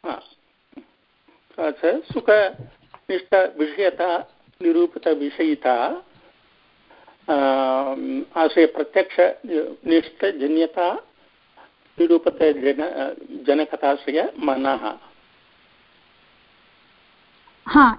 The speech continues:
Speaker 2: इति कृत्वा मनः जनकः। जनकम् अथवा कारणं खलु?
Speaker 1: मनः जनक, आ, आम्।
Speaker 2: आ, मनः कस्य कारणमस्ति?
Speaker 1: आ, सुखदुःखेन कारणं।
Speaker 2: न,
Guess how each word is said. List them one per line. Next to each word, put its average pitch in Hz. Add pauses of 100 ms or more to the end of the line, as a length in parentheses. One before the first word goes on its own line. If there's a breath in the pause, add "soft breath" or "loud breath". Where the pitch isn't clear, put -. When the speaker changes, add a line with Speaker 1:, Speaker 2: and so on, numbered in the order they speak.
Speaker 2:
इति 302
कृत्वा 311
मनः 311 (920)
जनकः। 294 (300)
जनकम् 285
अथवा 277
कारणं 269
खलु? 269
Speaker 1:
मनः 175
जनक, 135 (140)
आ, 139
आम्। 131
Speaker 2:
आ, 220 (440 soft breath)
मनः 359
कस्य 381
कारणमस्ति? 285 (1500)
Speaker 1:
आ, 156
सुखदुःखेन 165
कारणं। 131 (1160)
Speaker 2:
न, 277